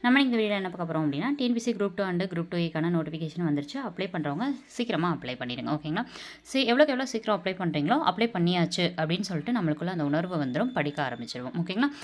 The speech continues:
So இது வந்து ஃபுல்லா வந்து ஃப்ரீ டெஸ்ட் பேட்ச். இதுக்கான ஷெட்யூல் வந்து நம்மளோட Telegram சேனல்ல இருக்கும், செக் பண்ணி பாருங்க. இது பொது தமிழ் தேர்வு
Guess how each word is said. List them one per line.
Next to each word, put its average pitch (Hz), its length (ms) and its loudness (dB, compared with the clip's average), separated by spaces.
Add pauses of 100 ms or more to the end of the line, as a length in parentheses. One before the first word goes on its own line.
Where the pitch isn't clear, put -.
(220)
So 302 180 10
இது 262 140 0
வந்து 277 180 4
ஃபுல்லா 226 340 6
வந்து 196 220 -2
ஃப்ரீ 214 140 0 (100)
டெஸ்ட் 170 200 -2
பேட்ச். 247 200 0
இதுக்கான 180 340 2
ஷெட்யூல் 233 320 -2
வந்து 196 200 -2
நம்மளோட 160 280 2 (100)
Telegram 160 400 0
சேனல்ல 147 360 0
இருக்கும், 247 280 -2
செக் - 180 -12
பண்ணி 123 200 -8
பாருங்க. 233 320 -2 (420)
இது 349 80 4 (120)
பொது 233 240 2
தமிழ் 185 320 2
தேர்வு 151 240 2